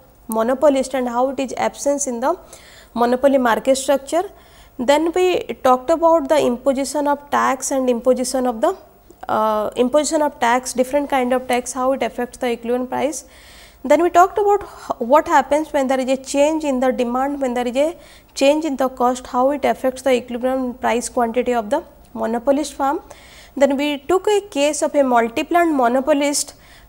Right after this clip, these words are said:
where the entire output get produced in different plants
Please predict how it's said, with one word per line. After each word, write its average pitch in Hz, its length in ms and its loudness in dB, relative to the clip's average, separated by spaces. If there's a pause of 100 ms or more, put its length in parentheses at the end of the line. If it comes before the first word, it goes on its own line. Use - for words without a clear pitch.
where 262 260 4
the 277 260 2
entire 262 320 2
output 294 460 2
get 254 240 0
produced 254 360 0
in 269 140 0
different 285 480 0
plants 247 540 2